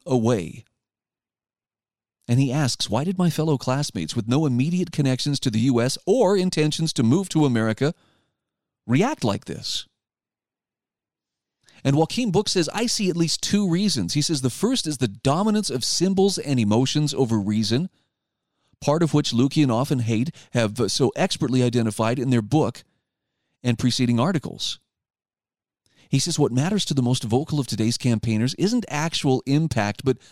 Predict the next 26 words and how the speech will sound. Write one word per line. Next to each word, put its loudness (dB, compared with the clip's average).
feeling 0
good, -10
not -2
doing 2
good. -14
It 2
is 0
of -2
utmost 0
importance 0
that -2
the -2
people -2
of -2
your 2
tribe 0
occupy 0
the 2
central 0
megaphones 0
of -2
the 0
world 0
and 0
most 0
certainly 0